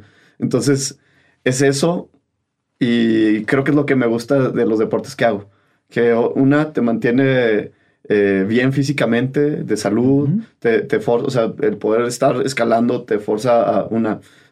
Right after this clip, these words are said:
Speaker 1: pues, comer bien, porque si te pones más pesado, va, va, te va, te va a
Speaker 2: Pues,
Speaker 1: costar más.
Speaker 2: ok.
Speaker 1: Igual el surf, eh,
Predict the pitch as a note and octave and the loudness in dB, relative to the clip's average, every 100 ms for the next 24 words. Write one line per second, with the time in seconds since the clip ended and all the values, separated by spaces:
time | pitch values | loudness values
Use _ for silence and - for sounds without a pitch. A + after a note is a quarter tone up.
0 | _ G2+ F2+ E2+ - - A2+ A#2+ C3+ A#2 | _ -10 -8 -12 -10 -2 0 2 2 4
1 | C3+ C#3+ B2 A#2 G#2+ - G#2+ - A#2 A#2+ | 2 2 0 0 -2 -2 -4 -4 -2 2
2 | C#3 C#3 C3+ C3+ - A#2+ B2+ C#3 B2 G#2 | 2 4 2 0 0 2 2 2 0 -2
3 | G#2+ - - A2+ G2+ A2+ - - A#2 G#2+ | -2 -8 -6 -2 0 -2 -8 -8 -4 -2
4 | A2+ - C#3 C3 A#2 B2 C#3 - - - | 0 2 2 2 0 0 -4 -8 -20 -16
5 | - A2+ A#2 C3 - G#2+ A#2+ C3+ C#3+ | -4 0 2 2 0 0 0 0 -4